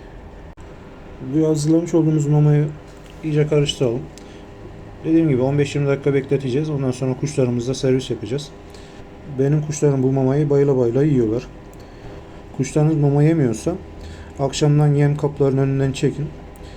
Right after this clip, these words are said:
Sabah da bu mamayı hazırlayıp önlerine servis edin. Şimdi mamayı kuşlarımıza servis edelim. Benim kuşlarım mamayı çok seve seve yiyorlar. Bu mamayı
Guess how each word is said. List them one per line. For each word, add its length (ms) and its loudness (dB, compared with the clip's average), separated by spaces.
Sabah 500 0
da 140 2
bu 80 -2
mamayı 380 2
hazırlayıp 540 2
önlerine 420 2
servis 380 0
edin. 120 -8
Şimdi 400 0
mamayı 380 0
kuşlarımıza 400 2
servis 340 0
edelim. 240 0
Benim 200 0
kuşlarım 580 0
mamayı 300 2
çok 180 -2
seve 240 2
seve 220 2
yiyorlar. 440 0
Bu 100 0
mamayı 440 2